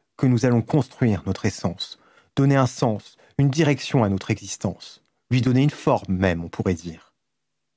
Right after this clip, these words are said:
Ce que nous faisons librement à chaque instant, ce que nous choisissons de faire, eh bien tout cela construit notre devenir, notre essence.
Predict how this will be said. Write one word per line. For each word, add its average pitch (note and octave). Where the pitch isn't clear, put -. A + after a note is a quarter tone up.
Ce -
que F#3+
nous F#3
faisons F3+
librement C#3+
à A#2
chaque A2+
instant, E3
ce -
que F3
nous D3+
choisissons C#3+
de A#2
faire, F3
eh C3
bien C3+
tout D#3+
cela E3+
construit C#3+
notre A#2+
devenir, G2+
notre A#2
essence. G2